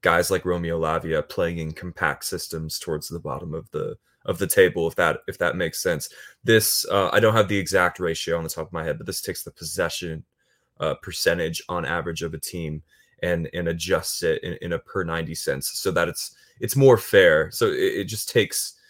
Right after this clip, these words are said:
it, it just takes the, the possession curve, if it makes sense, and flattens it all out for everybody. And that determines who's actually a great interceptor of the ball. As you can see, regard-, e-, even with that, um, biased st-,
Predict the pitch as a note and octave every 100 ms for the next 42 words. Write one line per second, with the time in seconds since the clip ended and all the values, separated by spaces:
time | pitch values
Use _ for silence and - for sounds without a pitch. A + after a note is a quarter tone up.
0 | _ - F#2+ A2 G2+ G#2+ - - A#2 -
1 | G2+ F2+ E2+ - F2+ - F#2+ F2+ F2 F#2
2 | E2+ - F2+ E2 D#2 E2+ - D2+ E2+ -
3 | F2 E2+ E2+ - - - - F2+ F2+ D#2
4 | C#2 A#1+ A1+ - - _ _ _ - E2+
5 | E2+ D#2+ D#2 D#2 E2+ E2+ F2 - - G2
6 | F2 D#2+ D2 F#2 E2 C#2+ - - D#2 D2+
7 | - _ _ - F2+ F#2 E2 - F#2 E2+
8 | - E2+ - E2 - D2+ G2 E2 - _
9 | A#2 A2+ G#2+ - A#2 G2+ F#2 G#2+ - A#2+
10 | - B2 B2 A2 G#2 - F#2 E2+ - _
11 | - F#2+ F2 E2 F2+ F2+ F2+ - F#2 E2+